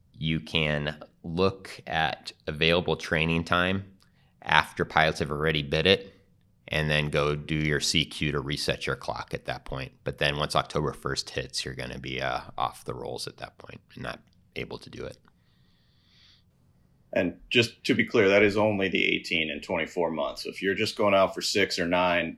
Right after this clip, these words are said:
Speaker 2: there, there really isn't the, the sim capacity to handle you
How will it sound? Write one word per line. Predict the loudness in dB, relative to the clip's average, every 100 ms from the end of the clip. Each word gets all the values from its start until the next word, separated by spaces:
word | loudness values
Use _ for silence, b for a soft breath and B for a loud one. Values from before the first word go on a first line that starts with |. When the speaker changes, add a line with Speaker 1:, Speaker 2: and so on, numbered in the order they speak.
| _
Speaker 2:
there, | -2 -2 -2
there | -4 -2
really | 0 0 -2
isn't | -4 -8 -8
the, | -8 -8 _ _ _
the | -6
sim | -4 -4 -6
capacity | -10 -4 0 0 -2 -4 -4
to | -6
handle | -8 -6 -4 -4
you | -4 -8